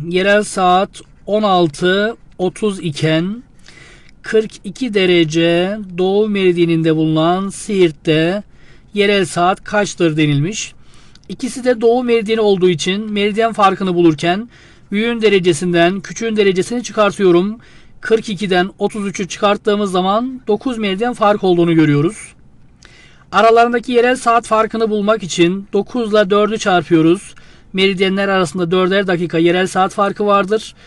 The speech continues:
Bundan dolayı A ile S arasında, Ankara ile Siirt arasında otuz altı dakika yerel saat farkı olduğunu görüyoruz.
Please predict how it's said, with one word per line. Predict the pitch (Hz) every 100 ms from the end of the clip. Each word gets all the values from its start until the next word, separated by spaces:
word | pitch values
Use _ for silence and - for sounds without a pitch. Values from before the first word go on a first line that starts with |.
| - - -
Bundan | 240 233 214
dolayı | 185 165 160 175 220 240 - _ - -
A | 202 208
ile | 208 196
S | 170 190
arasında, | 185 170 160 165 160 160 180
Ankara | 185 202 202 190
ile | 185 170
Siirt | - 208 208
arasında | 185 156 180 185 196 -
otuz | 185 - 220
altı | 208 208 240
dakika | 233 240 233 233
yerel | 220 220
saat | 214 202 202
farkı | 196 185 214
olduğunu | 190 175 175
görüyoruz. | 165 147 139 123 -